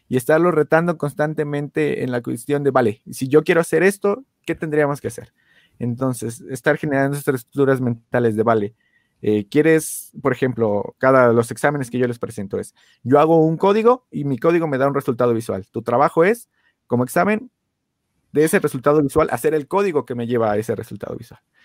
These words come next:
Entonces, estar provocando esta necesidad de conflicto, un conflicto sencillo, ¿no? Una idea de, de desesperarnos y de saber que equivocarse está bien, que equivocarse no tiene nada de malo, que al final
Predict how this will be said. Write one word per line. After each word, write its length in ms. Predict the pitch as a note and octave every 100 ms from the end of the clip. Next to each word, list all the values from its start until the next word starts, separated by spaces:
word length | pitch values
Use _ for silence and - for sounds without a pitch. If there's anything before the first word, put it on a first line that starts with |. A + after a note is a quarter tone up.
| _
Entonces, 460 | - C3 C#3 C#3+ B2+
estar 260 | - D#3
provocando 560 | E3 D#3+ C#3 D3+ D#3 D#3
esta 480 | D#3 D3 C#3+ B2+ B2 _ _
necesidad 640 | C3 C3 B2+ B2+ B2+ C#3 C#3
de 380 | C3+ B2 A#2+ -
conflicto, 840 | B2 A#2 A#2+ A#2 - C3+ C3 C3+ _ _ _ _
un 240 | - F3
conflicto 960 | F3+ D3 D3+ - C3 A#2 G#2+ G#2 - - _ A#3 - _ _ _ _ B2
sencillo, 520 | - G#2+ - C3 B2
¿no? 140 | A#2+ B2
Una 160 | A#2+
idea 260 | A2 A2+ A2
de, 240 | G#2 G2+
de 140 | G#2 G#2
desesperarnos 640 | - - A2+ A#2+ C#3 C#3+
y 140 | - C3
de 100 | C3+
saber 300 | D3 F3+ F#3
que 160 | F#3+
equivocarse 640 | E3 D#3 D#3+ D#3+ F#3 F#3+ G3
está 140 | G#3
bien, 200 | G#3+ C#3+ _ _ _ _ _ _
que 80 | C3
equivocarse 560 | - C#3 C3 D#3+ D#3 D#3
no 140 | D3+
tiene 200 | D#3 D3
nada 200 | C#3 C#3
de 80 | C3+
malo, 340 | D3+ F3 A3 _ _ -
que 80 |
al 80 | B2
final 540 | A#2+ A#2+ B2+ C3 B2